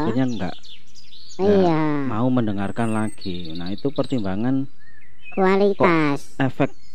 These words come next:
Speaker 1: di belakang
Speaker 2: Iya.
Speaker 1: jadi lebih
Speaker 2: Nggarai
Speaker 1: ngeri ya.
Speaker 2: kapok, engko.
Speaker 1: Akhirnya ya, ya
Speaker 2: Iya.
Speaker 1: sudahlah.
Speaker 2: Ngalah,
Speaker 1: Karena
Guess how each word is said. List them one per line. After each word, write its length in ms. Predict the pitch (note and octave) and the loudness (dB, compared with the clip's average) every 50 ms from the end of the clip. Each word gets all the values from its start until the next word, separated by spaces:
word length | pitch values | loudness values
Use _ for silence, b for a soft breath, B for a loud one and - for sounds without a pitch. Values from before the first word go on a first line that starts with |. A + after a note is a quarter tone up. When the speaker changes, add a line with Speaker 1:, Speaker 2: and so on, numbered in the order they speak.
| - - - | -4 -4 -2
Speaker 1:
di 80 | - | -2
belakang 640 | G#2+ - - G2+ F#2 F#2 - - A#2+ B2+ B2 B2 A2 - - - - - - - - - - - - - | -2 -2 -2 -2 -2 -2 -2 -2 0 0 0 -2 -2 -4 -4 -4 -4 -4 -4 -4 -4 -4 -4 -4 -2 -2
Speaker 2:
Iya. 320 | F#3+ F#3 F#3+ F#3 E3+ D3 | 0 2 4 4 4 4
Speaker 1:
jadi 80 | C#3 B2+ G#2+ | 2 2 2
lebih 300 | B2 - - A#2 G#2+ G2 E2 - - - - - - - - - - - - - - | 0 2 2 0 0 0 -2 -4 -4 -4 -4 -4 -4 -4 -4 -4 -4 -4 -4 -4 -4
Speaker 2:
Nggarai 300 | D3+ D3+ C#3+ D3 D#3 E3 E3+ | -2 -2 0 0 0 0 0
Speaker 1:
ngeri 320 | - G#3+ G3 G3 - D#3 | 2 2 4 6 8 8
ya. 100 | D#3 D3 | 8 8
Speaker 2:
kapok, 120 | B2+ G#2 F#2+ | 8 6 4
engko. 220 | F2+ F2 D3+ D#3 D3+ D3 C#3 C3+ | 2 0 0 0 0 0 -2 -2
Speaker 1:
Akhirnya 300 | B2 A#2 A2+ - C#3 C#3+ | -2 -2 -2 0 0 0
ya, 180 | C3+ A2+ G2+ F2+ F2 | 2 0 0 0 -2
ya 80 | F2 F3 | -2 -2
Speaker 2:
Iya. 180 | D#3+ D#3+ - | -2 -2 -2
Speaker 1:
sudahlah. 480 | - G2+ - D#3+ C3+ C3 A#2+ A2 F#2+ E2 - - - - - - - - - - - - - - - - - - - | 0 0 0 2 2 2 2 2 0 -2 -4 -4 -4 -4 -4 -4 -4 -4 -4 -4 -4 -4 -4 -4 -4 -4 -4 -4 -2
Speaker 2:
Ngalah, 320 | E3+ E3+ F3+ F#3+ G3+ F#3+ | 0 0 2 2 2 2
Speaker 1:
Karena 160 | F#3 F#3 F3+ | 2 2 2